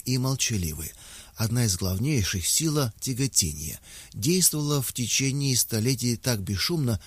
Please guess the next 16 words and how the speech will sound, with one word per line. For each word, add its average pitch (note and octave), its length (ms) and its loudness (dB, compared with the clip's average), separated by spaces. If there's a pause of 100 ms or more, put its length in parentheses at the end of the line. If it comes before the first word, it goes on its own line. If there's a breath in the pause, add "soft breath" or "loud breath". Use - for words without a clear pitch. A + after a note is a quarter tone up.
(280 loud breath)
что - 240 -2
тысячи D#3 440 0
мудрейших A#2+ 640 0
людей A2 420 0 (320 loud breath)
проходили E3 560 0
мимо, A2 460 2 (100)
прежде A2+ 240 0
чем A#2 320 0 (240 loud breath)
одному C3 440 2
чуткому G#2 580 -2
уху D#3+ 260 0
удалось A#2+ 600 0
уловить B2+ 400 0
звук G#2+ 400 -2
ее G2 180 0
шагов. E2 520 -6